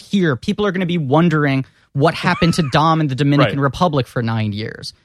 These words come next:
Speaker 1: And they were like, "We don't give a shit. Everyone wants the movie that's you and Walker together again.
Speaker 2: Yeah.
Speaker 1: That's
Speaker 2: Yeah.
Speaker 1: the juice.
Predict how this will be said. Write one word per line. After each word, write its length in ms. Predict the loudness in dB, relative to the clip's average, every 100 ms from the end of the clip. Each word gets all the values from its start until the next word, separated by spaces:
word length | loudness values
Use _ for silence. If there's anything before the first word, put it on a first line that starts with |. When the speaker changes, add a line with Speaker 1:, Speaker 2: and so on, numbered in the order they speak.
| _ 0
Speaker 1:
And 120 | 2
they 60 | 4
were 120 | 2
like, 140 | -2 -2
"We 100 | 2
don't 220 | 4 2
give 100 | 0
a 40 | -4
shit. 340 | 0 0 0 0
Everyone 360 | 0 2 0
wants 220 | 2 0 -2
the 80 |
movie 320 | 0 0 0 0
that's 240 | -2 -2
you 360 | -2 2 2 4
and 240 | 2 2
Walker 360 | 2 2 0 -6
together 480 | -6 0 0 0 -2
again. 320 | -4 -4 -4
Speaker 2:
Yeah. 140 | -6 -10 _ -2
Speaker 1:
That's 320 | -2 -4 0
Speaker 2:
Yeah. 60 | 0
Speaker 1:
the 40 |
juice. 640 | 2 2 2 0 -4 -10